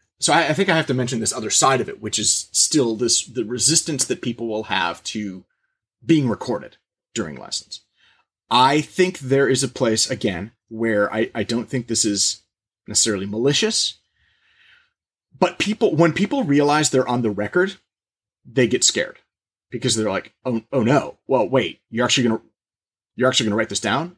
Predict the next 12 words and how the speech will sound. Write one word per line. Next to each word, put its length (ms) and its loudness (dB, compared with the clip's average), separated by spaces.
Oh 260 4
no, 280 0
I 140 2
might 340 0
be 160 2
accountable 600 -6
for 180 -10
what 220 -12
I 100 -12
say." 460 -6
<laughs> 1000 -20
Right? 480 0